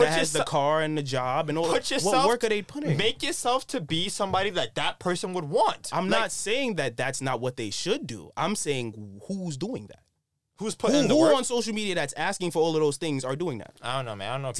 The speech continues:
Speaker 2: people
Speaker 1: be
Speaker 2: so
Speaker 1: the, the long-term relationship person for somebody and know how to. All I see is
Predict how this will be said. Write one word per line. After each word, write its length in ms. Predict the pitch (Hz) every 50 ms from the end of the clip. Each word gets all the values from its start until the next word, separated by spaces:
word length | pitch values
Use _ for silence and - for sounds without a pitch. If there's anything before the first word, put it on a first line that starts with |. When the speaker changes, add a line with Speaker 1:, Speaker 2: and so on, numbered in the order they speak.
| 185
Speaker 2:
people 60 | 165 156
Speaker 1:
be 80 | 170
Speaker 2:
so 60 | 175 165
Speaker 1:
the, 160 | 139 127 127
the 180 | 127 123 123 127
long-term 720 | 131 139 151 139 143 147 139 - 170 156 143 139 135 127
relationship 600 | 127 123 123 135 139 135 - 135 127 - 131 -
person 340 | - 156 135 131 - 139 120 113
for 120 | - 120
somebody 480 | - - 123 120 117 113 110 107 113 113
and 100 | 110 120
know 160 | 131 127 131
how 140 | 139 127 117
to. 80 | 117 - - - _ - _ -
All 240 | 233 254 254 240
I 100 | 226 214
see 300 | 196 - - - 190 180
is 240 | 160 - 147 143 139